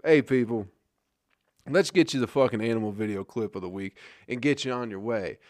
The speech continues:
This has been a rambly one. There's been some nuggets in here. We've had some fun, I hope. This animal video clip of the week brought to you by, uh, Nature's Gnarly on Instagram.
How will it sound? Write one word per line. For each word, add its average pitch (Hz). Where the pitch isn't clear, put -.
This 240
has 175
been 151
a 131
rambly 143
one. 139
There's 202
been 131
some 104
nuggets 104
in 107
here. 117
We've 190
had -
some 101
fun, 117
I 113
hope. 120
This 185
animal 147
video 139
clip 151
of 123
the 127
week 139
brought 180
to -
you 131
by, 113
uh, 101
Nature's 151
Gnarly 107
on 117
Instagram. 107